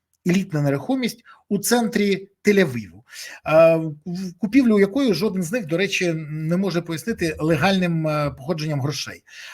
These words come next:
А переслідування та, е, вручення повістки журналістам, які виявили цю інформацію, стало банальною практикою з боку, е, правоохоронних органів і, м, не мала жодних наслідків для тих, хто це робив.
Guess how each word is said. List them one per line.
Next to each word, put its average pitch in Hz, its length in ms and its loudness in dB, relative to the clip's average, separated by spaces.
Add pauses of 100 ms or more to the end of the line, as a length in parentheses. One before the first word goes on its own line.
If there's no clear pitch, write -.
(140)
А 190 160 4
переслідування 151 1400 2 (120)
та, 156 380 4
е, - 800 -12
вручення 170 460 0
повістки 165 460 -2
журналістам, 180 760 4 (120)
які 190 300 0
виявили 135 500 4
цю 170 200 -6
інформацію, 240 600 -6
стало 320 240 -4
банальною 196 600 -4
практикою 208 600 -2
з 139 80 -8
боку, 185 360 0
е, 165 120 2 (720)
правоохоронних 196 840 2
органів 240 640 0
і, 233 200 0
м, 214 400 -2
не 214 160 2
мала 240 280 0
жодних 190 400 -8
наслідків 175 460 -8
для 147 120 -2
тих, 220 180 -4
хто 143 140 -12
це 180 360 -2
робив. 131 320 -6